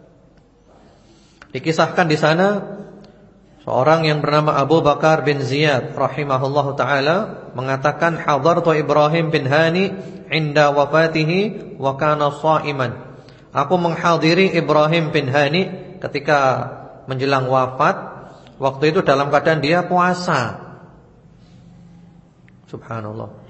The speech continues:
Jadi sakaratul maut dalam keadaan puasa. Lalu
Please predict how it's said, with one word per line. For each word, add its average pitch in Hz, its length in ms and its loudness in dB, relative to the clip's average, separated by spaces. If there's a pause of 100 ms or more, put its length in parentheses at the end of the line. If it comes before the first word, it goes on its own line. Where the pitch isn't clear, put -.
(400)
Jadi 123 160 -4
sakaratul 170 560 2
maut 185 320 4
dalam 160 240 4
keadaan 180 640 0
puasa. 170 800 -2 (1800)
Lalu 240 320 4